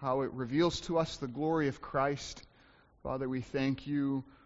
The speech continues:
for the many visions of his glory that we've seen as we've studied, uh, even very briefly, um, about prayer in Jesus' life. Father, we thank you for the example that he has shown us,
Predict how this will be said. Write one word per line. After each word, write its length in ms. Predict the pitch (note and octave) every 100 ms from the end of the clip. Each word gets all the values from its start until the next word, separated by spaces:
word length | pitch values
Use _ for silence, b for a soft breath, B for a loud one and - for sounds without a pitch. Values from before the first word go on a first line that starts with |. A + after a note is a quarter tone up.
| B B - -
for 220 | C#3 C3+
the 100 | B2
many 260 | B2 D3 E3
visions 520 | C3 D3+ B2+ C3 B2+
of 120 | C3+
his 180 | B2+ A#2+
glory 420 | A#2+ C3+ C#3 B2+
that 180 | A#2 A#2+
we've 140 | B2 A#2+
seen 340 | - C#3+ C#3
as 140 | A#2+
we've 180 | A#2 A#2
studied, 640 | - - C3+ C3 B2 A2 A2 - -
uh, 220 | A#2+ A#2+ A#2 -
even 280 | C3+ C3 A#2+
very 240 | C3 C3
briefly, 680 | A2+ A#2+ C3 - A#2 A2+ A2 b b b b b b
um, 440 | A#2 A2+ G#2 A2+ A2+ - _ -
about 540 | A#2 A#2+ A2+ G#2+ - - - _ -
prayer 580 | - C#3 C3+ A2 G2 -
in 320 | B2 A2+ A2
Jesus' 560 | G#2+ A#2+ A2 G#2+ A2 G#2
life. 420 | G#2 G2+ G2+ - - b b b b -
Father, 220 | B2 A#2+
we 80 | A#2
thank 260 | C3+ B2+
you 60 | B2
for 100 | C3+
the 140 | A#2+
example 540 | A2+ - C3+ C#3+ C3+ A2+
that 120 | A#2
he 80 | A2
has 100 | G2+
shown 440 | - - C3 C#3
us, 340 | A#2+ - -